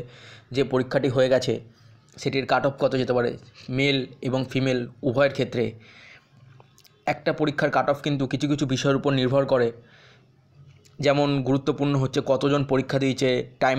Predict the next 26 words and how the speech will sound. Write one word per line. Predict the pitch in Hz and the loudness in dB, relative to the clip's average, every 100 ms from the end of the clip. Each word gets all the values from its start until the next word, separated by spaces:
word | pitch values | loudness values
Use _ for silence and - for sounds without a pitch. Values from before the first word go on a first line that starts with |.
| 135 | 2
ডিউরেশন | 135 139 139 131 131 | 2 0 0 0 0
কত, | 131 127 127 127 - _ - | 0 0 0 -6 -20 _ -4
বা | 131 127 127 | 2 4 4
সেখানে | 127 135 131 139 135 | 2 -2 0 0 0
কত | 131 131 | 0 0
সংখ্যক | 139 139 131 123 | 0 0 -2 -2
ভ্যাকেন্সি | 120 139 139 135 | -2 -2 0 0
আছে | 127 127 117 - - - _ _ _ - | 2 0 -2 -6 -20 -20 _ _ _ -6
এবং | 139 131 131 | -2 0 0
কতজনকে | 127 139 139 123 139 123 123 - - - _ _ _ - | 0 0 -2 0 0 0 -4 -16 -20 -20 _ _ _ -6
নেক্সট | 143 143 - | -2 -2 -2
স্টেজে | 147 139 135 - - _ - | -2 2 0 -2 -10 _ -4
তোমার | 127 131 | -2 -2
সিলেক্ট | 135 143 143 | 0 -2 2
করা | 139 135 | 2 4
হবে। | 127 123 117 - - - - | 2 -2 -6 -14 -20 -14 0
তো | 147 139 - - - - 127 | 2 2 -2 -12 -20 -12 -6
ভিডিওটা | 127 139 | 0 0
শুরু | - 139 143 | 0 0 0
করার | 143 139 | 2 4
আগে | 135 | 2
আমি | 135 131 | 2 2
বলবো, | 135 131 127 - - _ _ - | 2 2 -2 -6 -20 _ _ -2
তোমরা | 135 139 | 2 4
যারা | 135 135 | 4 4
চ্যানেলে | 131 131 | 2 2